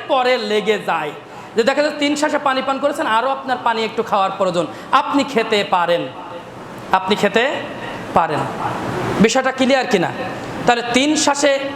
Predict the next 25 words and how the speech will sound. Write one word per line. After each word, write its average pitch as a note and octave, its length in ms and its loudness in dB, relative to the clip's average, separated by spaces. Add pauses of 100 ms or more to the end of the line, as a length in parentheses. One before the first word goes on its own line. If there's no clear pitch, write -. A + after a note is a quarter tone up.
(100)
এক D4 80 -4 (140)
ঢোক D4+ 120 2 (120)
পানি C#4 140 0
খাবো B3 300 2
আমি, E3+ 120 -4 (260)
এক B3 60 -2 (120)
ঢোক G3 160 2 (340)
পানি A3+ 160 0
খাবো, F3+ 220 2 (360)
আমি A#3 120 2
তো C#4+ 140 0
তিন D4 140 4
শ্বাসে D4 220 -2
খেতে C4 200 2
পারছি A#3 260 -2
না, G#3 60 0 (840)
তাই C4 180 4
না? F#4 60 2 (360)
হঠাৎ E4 260 4
করে E4+ 120 2 (100)
এখন D4 180 2
দেখা D4+ 200 2
যাচ্ছে D4 160 0
আমি C#4 180 0 (120)
জরুরি C4+ 300 2